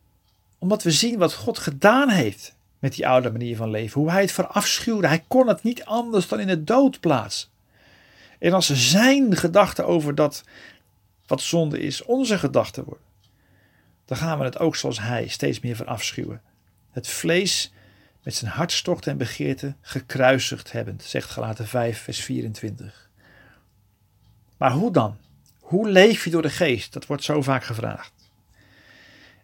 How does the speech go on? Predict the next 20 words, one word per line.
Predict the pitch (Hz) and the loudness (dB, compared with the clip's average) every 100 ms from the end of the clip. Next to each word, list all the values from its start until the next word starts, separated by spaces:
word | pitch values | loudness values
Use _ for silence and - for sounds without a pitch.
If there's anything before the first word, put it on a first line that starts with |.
| _ - | _ -4
En | 147 - _ _ _ _ _ _ _ | -2 -2 _ _ _ _ _ _ _
ik | 139 | -4
wil | 151 156 | 2 4
heel | 135 202 175 | 4 2 6
duidelijk | 185 190 - | 6 6 0
zeggen, | - 151 123 - | -2 -2 -2 -4
dat | 131 135 | -6 -6
is | 113 | -6
heel | 139 175 | -6 -2
belangrijk, | 139 135 131 113 120 143 | 0 2 2 0 -4 -6
ik | 135 | -10
heb | 120 | -10
het | - | -8
wel | 113 | -6
vaker | 135 135 - | -2 -4 -4
gezegd. | 110 107 - - _ _ _ - - - - _ _ _ _ _ _ | -10 -12 -14 -18 _ _ _ -20 -20 -20 -20 _ _ _ _ _ _
Maar | 127 113 | -4 -2
pas | - 240 - | 6 6 6
op, | 185 143 - - _ _ _ _ _ _ _ _ _ _ | 0 0 -4 -20 _ _ _ _ _ _ _ _ _ _
dat | - - | -12 -12